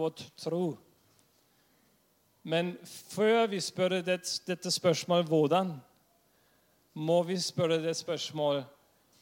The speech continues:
«Hvorfor?». Kanskje dere kan åpne Jakob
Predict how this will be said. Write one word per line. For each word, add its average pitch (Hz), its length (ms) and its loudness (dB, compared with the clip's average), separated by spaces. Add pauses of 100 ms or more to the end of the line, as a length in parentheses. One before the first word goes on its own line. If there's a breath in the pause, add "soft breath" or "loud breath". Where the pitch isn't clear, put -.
(260 soft breath)
«Hvorfor?». 175 920 4 (1900)
Kanskje 170 320 -2
dere 165 220 -2
kan 180 180 -4
åpne 170 440 -2
Jakob 175 580 0